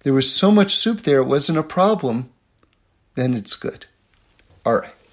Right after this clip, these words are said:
So now let's get back to our question. When God spoke at Mount Sinai, we said, "God, only you are God." We got rid of the, the problem of the tree of knowledge of thinking I'm the final authority. We see, "God, you're, only you are God."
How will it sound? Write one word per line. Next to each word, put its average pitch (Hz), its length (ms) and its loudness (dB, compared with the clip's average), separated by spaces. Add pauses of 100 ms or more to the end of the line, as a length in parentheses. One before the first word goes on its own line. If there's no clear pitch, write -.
(1160)
So - 180 -4
now 120 120 2
let's 135 220 0
get 156 160 -2
back 120 220 -2
to 120 140 -6
our 104 80 -4
question. - 460 -12 (1700)
When 143 200 4
God 175 320 2
spoke - 320 -2
at 147 100 0
Mount 127 260 -4
Sinai, 110 480 -6
we 139 180 0
said, 156 240 -2
"God, 151 260 2
only 180 280 2
you 202 220 2
are 127 120 2
God." - 200 -14 (460)
We 147 160 -2
got 175 240 2
rid 202 180 2
of 196 120 0
the, 180 200 2
the 160 220 -6
problem 202 420 0
of 123 140 -4
the 135 80 -2
tree 180 240 -4
of 170 100 -2
knowledge 165 380 0
of 120 100 -4
thinking 151 340 -4
I'm 190 140 4
the 214 100 4
final 113 380 -4
authority. - 480 -10
We 147 160 -4
see, 220 200 0
"God, 208 300 2
you're, 196 180 -2
only 247 220 2
you 202 200 2
are 123 120 2
God." - 300 -16